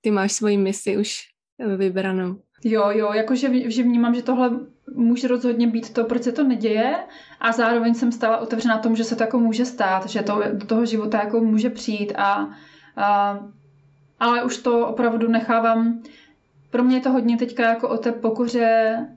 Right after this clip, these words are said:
Speaker 2: a, k životu a dů-, a zároveň důvěře v ten život, že mě vede tou správnou cestou a že mi přináší to, co je pro mě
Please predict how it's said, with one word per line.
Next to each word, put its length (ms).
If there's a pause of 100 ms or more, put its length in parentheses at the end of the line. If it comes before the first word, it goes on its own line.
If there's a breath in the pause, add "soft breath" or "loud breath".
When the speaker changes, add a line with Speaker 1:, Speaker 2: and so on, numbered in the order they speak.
(100)
Speaker 2:
a, 360
k 80
životu 680
a 120
dů-, 260
a 80
zároveň 320
důvěře 400
v 60
ten 180
život, 380
že 320 (540 loud breath)
mě 180
vede 220
tou 160
správnou 460
cestou 580
a 100
že 180
mi 180 (140)
přináší 480
to, 180
co 180
je 120
pro 280
mě 580